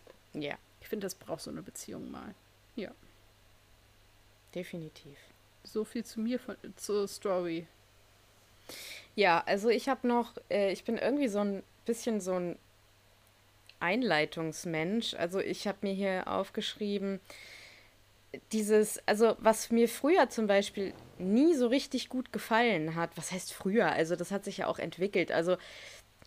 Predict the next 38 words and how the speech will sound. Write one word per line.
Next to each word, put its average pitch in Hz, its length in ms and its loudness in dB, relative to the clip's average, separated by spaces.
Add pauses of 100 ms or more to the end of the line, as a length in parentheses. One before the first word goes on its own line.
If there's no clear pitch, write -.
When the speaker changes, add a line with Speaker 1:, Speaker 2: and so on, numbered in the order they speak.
Speaker 1:
mir 208 160 6
hat 247 100 6
lange 262 280 4
Zeit 226 320 4
dieses, 208 320 -2
diese, 196 280 -2
dieses, 185 400 -10
diese 190 240 -4
erst, 202 320 0 (380)
also 180 180 0
d-, 165 220 -10 (160)
dieses, 180 280 -4
dass - 240 -4
Rose 247 300 4
sozusagen 190 640 -2 (160)
der 175 260 2
Erzähler 180 580 -2 (540)
Speaker 2:
Mhm. 233 80 -10
Speaker 1:
dieses 160 480 -2
Anfangs 151 560 -6
ist, - 260 -8
hat 208 140 -2
mir 208 100 -2
lange 185 240 0
nicht 170 220 -4
gefallen. 143 420 -4
Ich - 200 -2
weiß 185 260 0
auch 135 180 -4
nicht, 143 200 -8
ich - 60 -16
fand 190 180 -6
das 175 120 -4
immer 180 220 -4
so 165 100 -6
ein 170 60 -6
bisschen 175 280 -8
komisch. 185 540 -2